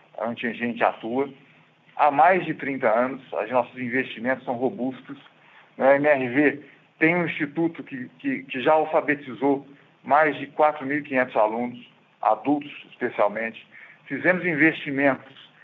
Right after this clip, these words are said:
da ordem de vinte milhões de reais pra ajudar as comunidades onde a gente tá inserido durante esse momento de pandemia,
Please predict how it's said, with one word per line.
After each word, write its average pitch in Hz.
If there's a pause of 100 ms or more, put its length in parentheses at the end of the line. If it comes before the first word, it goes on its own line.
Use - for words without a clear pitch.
(140)
da 127
ordem 143
de 131
vinte 190
milhões 143
de 127
reais 123
pra 143
ajudar 135
as 165
comunidades 127
onde 131
a -
gente 123
tá 127
inserido 120 (440)
durante 147
esse 139
momento 127
de 123
pandemia, 110